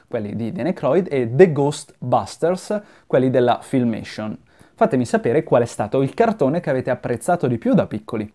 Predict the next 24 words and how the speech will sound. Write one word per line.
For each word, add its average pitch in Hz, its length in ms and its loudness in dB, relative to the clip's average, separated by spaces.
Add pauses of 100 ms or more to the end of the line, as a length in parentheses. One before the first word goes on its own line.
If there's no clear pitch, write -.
Il 160 200 2
film 131 440 4
è 127 40 0
stato 131 260 0
un 131 140 2
grandissimo 135 720 2
successo 165 540 0
anche 151 260 2
a 165 60 2
livello 127 340 6
di 120 160 0
critica 120 800 0
ed 151 240 2
è 160 60 4
stato 143 500 -2
il 147 160 2 (140)
miglior 165 560 4
successo 175 480 0
dell'ottantaquattro. 131 1120 -2 (280)
Tenete 156 300 0
presente 175 360 0
che 170 100 -2
in 135 80 -2
quell'anno 143 480 -2